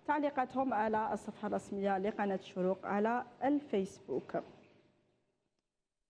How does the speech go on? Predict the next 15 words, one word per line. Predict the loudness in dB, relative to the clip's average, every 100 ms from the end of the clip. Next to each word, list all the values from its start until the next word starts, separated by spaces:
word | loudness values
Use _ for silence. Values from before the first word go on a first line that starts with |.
| _ _ _
سلام | 0 2
منور | 4 4 2
الشاشه، | 0 0 0 0 2
ويبقى | 4 4 4 4 2 0 0
الامل | 0 2 2 2
دائما | 2 2 2
تخلي | 2 0 2
لنا | 4 2
تعليقات | 2 2 2 2 0 0
جميله، | 2 2 2 2 0
فشكرا | -2 -2 0 0 -6 -10 -2 2 2
لك. | 4 2 2 -6 -20 -20 _ _ _ _ _ _ _ _ _ -2
مهم. | 0 2 4 4 4 4 4 4 0 -8 -20 -20 _ _ _ _ _ _ _ _ -2
عاودي | 0 2 2
وصفة | 2 -2